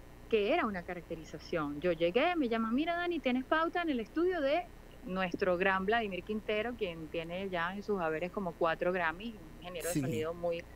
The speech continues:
Speaker 1: muy
Speaker 2: Sí.
Speaker 1: reconocido venezolano y también locutor. Y me dice, "Mira, la pauta es en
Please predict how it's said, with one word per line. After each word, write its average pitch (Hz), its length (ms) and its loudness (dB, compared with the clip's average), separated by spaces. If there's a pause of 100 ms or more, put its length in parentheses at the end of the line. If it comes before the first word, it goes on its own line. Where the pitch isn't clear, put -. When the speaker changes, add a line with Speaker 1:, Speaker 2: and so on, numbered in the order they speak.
Speaker 1:
muy 175 120 0
Speaker 2:
Sí. - 40 -2
Speaker 1:
reconocido 175 920 2
venezolano 180 600 2 (440)
y 190 100 4
también 160 340 4
locutor. 233 500 4 (540)
Y 254 460 4
me 254 120 2
dice, 262 200 0
"Mira, 415 180 4
la 294 140 0
pauta 262 360 2 (140)
es 370 80 -6
en 370 200 0